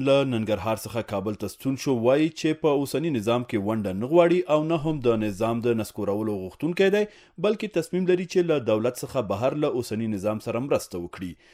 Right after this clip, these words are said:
د اسلامي حزب مشر له شاوخوا شلو کلونو وروسته د پنجشنبې په ورځ کابل ته راغی او په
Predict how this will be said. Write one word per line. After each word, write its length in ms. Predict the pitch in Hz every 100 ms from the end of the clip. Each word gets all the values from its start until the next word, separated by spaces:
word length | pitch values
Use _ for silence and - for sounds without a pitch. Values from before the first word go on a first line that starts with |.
| _ -
د 80 | 151
اسلامي 320 | 156 160 170
حزب 180 | 160 156
مشر 260 | 165 - 156 156
له 100 | 156
شاوخوا 400 | 156 147 - 147 -
شلو 200 | 180 120
کلونو 240 | 117 120 104
وروسته 340 | 104 151 165 143
د 80 | -
پنجشنبې 540 | 123 120 107 104 101
په 80 | 95
ورځ 240 | 104 -
کابل 260 | 90 90 107 90
ته 80 | 101
راغی 220 | 139 180
او 500 | 180 - _ - 175
په 200 | 175